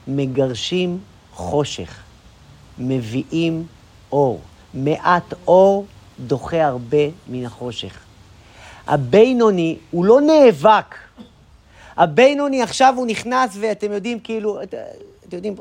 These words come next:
חסיד, בטח שליח, יודע ש-, כאילו, אתה נכנס למקום שכולם עכשיו באנטי וזה, אתה לא באמת נכנס איתם לזוועות ולשכנע אותם, ו-, אתה לא מחזיר, איך הרב שלי אומר, אתה לא צריך להחזיר אף אחד בתשובה.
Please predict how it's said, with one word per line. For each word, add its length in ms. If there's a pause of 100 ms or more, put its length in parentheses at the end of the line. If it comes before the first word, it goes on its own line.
חסיד, 520
בטח 240
שליח, 400
יודע 280
ש-, 100 (520)
כאילו, 220
אתה 140
נכנס 360
למקום 420
שכולם 500
עכשיו 460
באנטי 640
וזה, 260 (520)
אתה 180
לא 220
באמת 380
נכנס 280
איתם 280
לזוועות 640
ולשכנע 480
אותם, 400
ו-, 120 (540)
אתה 160
לא 80
מחזיר, 340
איך 120
הרב 160
שלי 120
אומר, 180 (120)
אתה 80
לא 40
צריך 180
להחזיר 300
אף 100
אחד 160
בתשובה. 360